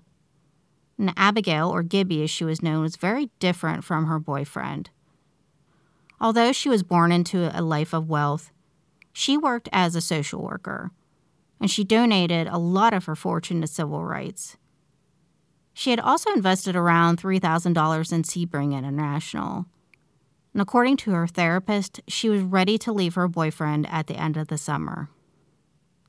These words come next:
Sharon was very pregnant, and perhaps Roman felt the couple could look after her.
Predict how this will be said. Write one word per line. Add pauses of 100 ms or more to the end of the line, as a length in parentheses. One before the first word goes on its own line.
(500)
Sharon
was
very
pregnant, (120)
and
perhaps
Roman
felt
the
couple
could
look
after
her.